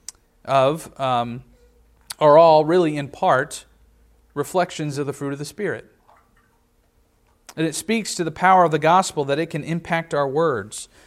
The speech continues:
It can impact our conduct, our love, our spirit, our faith, and our purity.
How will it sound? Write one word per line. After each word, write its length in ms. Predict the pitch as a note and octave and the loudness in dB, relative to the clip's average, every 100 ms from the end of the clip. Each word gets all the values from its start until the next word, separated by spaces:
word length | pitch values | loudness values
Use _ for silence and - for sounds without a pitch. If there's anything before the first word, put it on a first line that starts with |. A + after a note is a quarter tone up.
| _ _ _ - | _ _ _ -16
It 60 | |
can 120 | - E3 | -8 -6
impact 400 | F3 E3+ E3 D#3+ | -4 -2 -2 -2
our 140 | C3+ | -4
conduct, 880 | - F#3 F#3+ D3+ A#2 G#2 - - - | 0 2 2 0 -4 -6 -14 -18 -8
our 140 | B2+ | -4
love, 420 | C3 D#3+ F3 D3 C3 | 0 4 4 4 0
our 100 | B2 | -6
spirit, 640 | - - F3 D3 A#2 - | -8 -2 0 0 -2 -8
our 160 | B2 A2+ | -12 -12
faith, 600 | - F3+ F3 C3 - C3+ | -6 -2 -2 -2 -10 -12
and 100 | B2 | -10
our 80 | |
purity. 540 | B2 - F3+ C#3 A2+ | -10 -4 -2 -2 -6